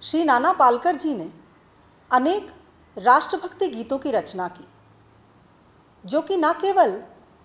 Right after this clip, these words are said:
राष्ट्रीय स्वयंसेवक संघ के कार्यकर्ताओं द्वारा गाए जाते हैं, बल्कि आकाशवाणी में भी इनका प्रसारण होता है।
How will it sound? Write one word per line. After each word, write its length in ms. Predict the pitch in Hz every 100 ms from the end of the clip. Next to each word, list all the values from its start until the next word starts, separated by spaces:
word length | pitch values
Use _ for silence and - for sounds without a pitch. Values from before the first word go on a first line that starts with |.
| _ _
राष्ट्रीय 560 | 202 214 226 226 349 392
स्वयंसेवक 680 | - 285 294 302 311 320 320
संघ 260 | 285 302
के 160 | 302 311
कार्यकर्ताओं 760 | - 208 202 226 - 254 294
द्वारा 360 | 269 247 226 226 - - _ _ _ _ _ _
गाए 300 | 185 220 240 311
जाते 320 | 294 - 208
हैं, 220 | 170 180 - _ _ -
बल्कि 300 | 277 294 381
आकाशवाणी 680 | - - 277 320 349 349 370
में 160 | 381
भी 100 | 359
इनका 220 | 370 330 320
प्रसारण 480 | 214 - 190 202 226
होता 260 | - -
है। 160 | -